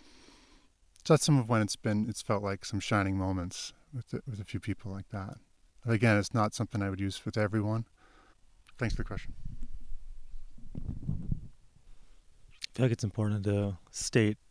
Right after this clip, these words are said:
Speaker 2: the setting we're in too, right? We're, like, sitting under these trees in the,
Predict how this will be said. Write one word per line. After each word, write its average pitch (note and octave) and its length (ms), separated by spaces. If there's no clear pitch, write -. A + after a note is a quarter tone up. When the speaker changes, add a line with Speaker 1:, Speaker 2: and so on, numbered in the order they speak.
Speaker 2:
the - 80
setting A2+ 520
we're G2+ 160
in G#2 200
too, A2+ 480
right? A2+ 160
We're, A2+ 120
like, A2 140
sitting B2 400
under A2+ 160
these A2+ 220
trees A2 760
in G#2 240
the, G#2 320